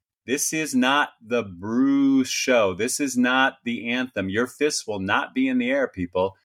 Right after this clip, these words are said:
This is something very, very different. And I think the other thing we haven't acknowledged yet,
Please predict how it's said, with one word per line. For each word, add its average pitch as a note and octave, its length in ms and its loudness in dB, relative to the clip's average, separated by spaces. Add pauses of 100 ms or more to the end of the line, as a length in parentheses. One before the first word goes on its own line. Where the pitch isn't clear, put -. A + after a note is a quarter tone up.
(140)
This B2 180 -2
is A#2 160 0
something A#2+ 420 0
very, G#2+ 300 2
very G2 320 2
different. D#3 480 -2 (640)
And C3 120 0
I C#3+ 100 4
think D#3 340 -4 (220)
the A#2+ 100 2
other B2+ 160 4
thing A#2+ 180 0
we A2 100 0
haven't G2+ 260 2
acknowledged C#3+ 560 2
yet, F#2+ 320 2